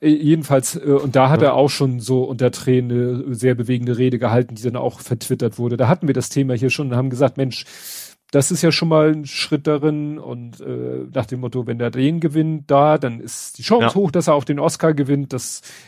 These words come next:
Speaker 1: ist ja auch so. Jamie Lee Curtis, glaub ich, für,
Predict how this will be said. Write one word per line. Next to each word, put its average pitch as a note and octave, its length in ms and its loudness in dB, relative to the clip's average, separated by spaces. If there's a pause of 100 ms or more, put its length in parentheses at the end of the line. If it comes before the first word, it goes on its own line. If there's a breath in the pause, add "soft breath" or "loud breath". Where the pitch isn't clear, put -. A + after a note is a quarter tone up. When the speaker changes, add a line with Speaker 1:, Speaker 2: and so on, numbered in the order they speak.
Speaker 1:
ist C#3 140 2
ja C#3 100 4
auch C3 140 0
so. B2 300 0
Jamie D3 300 2
Lee C#3+ 120 0
Curtis, C3 640 -2
glaub B2 260 0
ich, A#2+ 120 -6
für, A#2+ 480 2